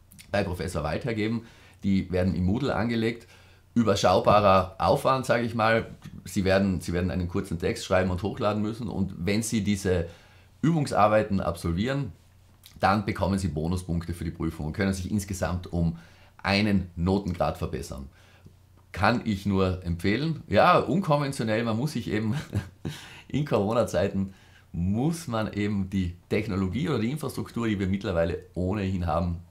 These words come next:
natürlich möglichst ausnutzen. Also wie gesagt, Moodle habe ich am Dienstag, glaube ich, angelegt. Sie finden dann die einzelnen Teile der Vorlesung hier drin.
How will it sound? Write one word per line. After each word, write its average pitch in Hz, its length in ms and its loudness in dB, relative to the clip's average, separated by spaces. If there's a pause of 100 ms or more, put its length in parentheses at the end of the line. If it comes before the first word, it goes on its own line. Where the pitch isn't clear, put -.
(100)
natürlich 90 640 -2
möglichst 85 580 -4
ausnutzen. 65 500 -10 (680)
Also 104 220 -2
wie 110 100 2
gesagt, 120 500 2
Moodle 175 520 2
habe 107 260 0
ich 98 140 -4
am 92 100 0
Dienstag, 143 340 -4
glaube 95 220 -2
ich, - 140 -6
angelegt. 127 480 -4
Sie - 140 -12
finden 120 280 -6
dann 101 140 0
die 87 80 -2
einzelnen 85 340 -4
Teile 92 240 0
der 92 80 -2
Vorlesung 85 480 -2
hier 80 120 -6
drin. 151 340 -4